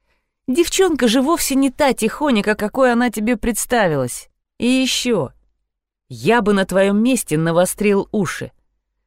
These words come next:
Зачем столь громко рыдать при виде вскрытой захоронки? Отчего Лапочка не позвала тебя на помощь?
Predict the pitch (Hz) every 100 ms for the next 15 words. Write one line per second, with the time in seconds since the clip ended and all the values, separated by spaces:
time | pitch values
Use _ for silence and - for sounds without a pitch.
0 | _ 123 113 135 151 185 196 233 - 247
1 | 220 175 196 202 170 180 180 175 202 254
2 | - 185 185 202 196 185 - - - -
3 | - 214 202 208 175 202 233 214 160 147
4 | 156 139 - _ _ _ _ _ _ _
5 | _ _ 233 247 - 349 381 302 339 214
6 | - 214 226 233 240 294 320 339 330 294
7 | 180 165 180 214 139 135 -